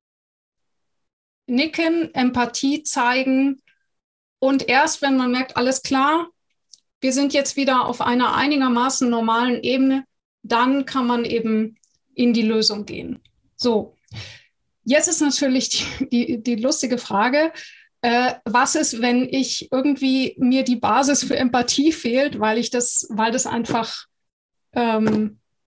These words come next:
ja, weil die, weil die Beschwerde aus der Luft gegriffen ist, total übertrieben, wie auch immer. Wenn ich zum Beispiel auch persönlich nicht mal das, äh, also das, das fällt mir zum Beispiel schwer, immer dieses,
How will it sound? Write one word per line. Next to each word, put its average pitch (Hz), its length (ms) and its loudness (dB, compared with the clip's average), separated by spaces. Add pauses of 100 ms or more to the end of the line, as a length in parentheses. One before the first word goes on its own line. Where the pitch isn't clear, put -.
(460)
ja, 226 220 2
weil 220 120 2
die, 214 160 -2
weil 220 100 0
die 220 80 2
Beschwerde 214 360 0
aus 240 80 -2
der 262 120 2
Luft 285 160 -2
gegriffen 262 400 -4
ist, 240 120 -2
total 240 360 0
übertrieben, 247 600 0
wie 226 140 -2
auch - 180 -4
immer. 285 420 0 (1000)
Wenn 262 200 2
ich 294 140 0
zum 294 140 2
Beispiel 269 640 2 (320)
auch 262 200 0
persönlich 269 560 0
nicht 254 200 0
mal 269 440 0 (380)
das, - 300 -2 (100)
äh, - 800 -8
also 226 280 -2 (100)
das, 262 200 -2
das 269 120 -4
fällt 254 160 2
mir 302 140 2
zum 269 120 0
Beispiel 247 240 -2
schwer, 233 260 -2
immer 262 160 2
dieses, 254 400 -2